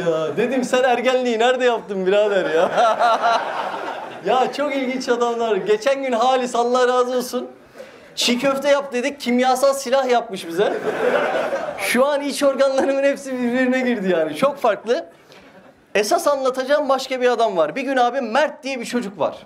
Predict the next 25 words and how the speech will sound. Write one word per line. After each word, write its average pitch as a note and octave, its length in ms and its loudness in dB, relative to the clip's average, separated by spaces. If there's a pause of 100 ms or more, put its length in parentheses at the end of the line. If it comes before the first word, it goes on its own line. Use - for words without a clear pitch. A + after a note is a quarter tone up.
(720)
Çocuk A#3+ 400 -2
bizi C4 200 -2
sosyal C#4 500 -2
medya B3+ 320 2
vasıtasıyla A#3 640 0
buldu. C#3 320 -4 (400)
Bak, - 100 2
sosyal A3 400 0
medyanın B3+ 340 0
önemi. A#3 500 0 (540)
Arkadaş B3+ 480 0
o C4+ 120 2
zamanlarda A#3+ 800 0 (200)
barlarda, A#3 580 0
diskolarda, G#3 500 0
gece A3+ 280 -2
kulüplerinde A#3+ 480 0
organizatörlük A#3 720 0
yapıyor D#3+ 280 -2
Fatih. F3 400 0 (800)
Ama A#3 220 2
o G#3+ 180 0
kadar C4+ 360 2
tatlı A#3 340 -4
bir, B3 220 -2